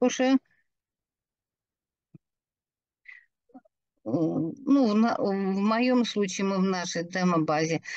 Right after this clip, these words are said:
настраивали разные статьи расходов. Естественно, в вашем случае вы будете настраивать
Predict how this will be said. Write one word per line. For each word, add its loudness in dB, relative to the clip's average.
настраивали 0
разные 2
статьи 0
расходов. -2
Естественно, -2
в -4
вашем 0
случае -2
вы 2
будете -4
настраивать -2